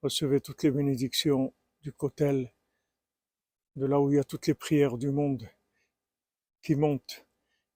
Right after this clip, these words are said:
qu'il y a la bénédiction, Bezrat Hashem, Refoua Shlema pour tous les malades et la délivrance pour l'humanité. Rabbi Nathan, il dit que dans le conte du Baal Tfila, lui, il est le Mélitz.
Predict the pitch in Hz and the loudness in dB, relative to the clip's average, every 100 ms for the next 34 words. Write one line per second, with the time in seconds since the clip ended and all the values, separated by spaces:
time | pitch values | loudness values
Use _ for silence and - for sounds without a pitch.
0 | _ 147 143 131 135 139 127 123 - 139 | _ 2 4 4 2 0 -2 -4 -2 0
1 | 123 123 127 131 127 - 127 127 - 131 | 0 -4 -6 -6 -6 -4 -4 -4 -6 -6
2 | - 143 135 127 131 - 131 127 131 131 | -2 -2 -2 -6 -10 -4 -2 -2 -2 -2
3 | 120 120 123 123 127 120 131 123 - 127 | -4 -4 -4 -2 -2 -4 -6 -6 -8 -6
4 | 127 131 127 123 135 120 _ _ _ _ | -4 -4 -4 -4 -4 -6 _ _ _ _
5 | _ _ _ _ _ 143 123 135 139 165 | _ _ _ _ _ -6 -2 -2 0 2
6 | 151 147 127 147 - 143 135 127 - 147 | 2 2 0 -2 -2 -2 0 -2 -2 -4
7 | 139 - - _ _ _ _ - 135 127 | -4 -10 -20 _ _ _ _ -10 -6 -2
8 | 135 - - 143 160 175 - _ _ _ | -2 -4 -4 0 0 -2 -14 _ _ _
9 | - 139 170 147 139 139 139 139 135 - | -6 0 4 4 4 4 2 2 0 0
10 | - - | 0 0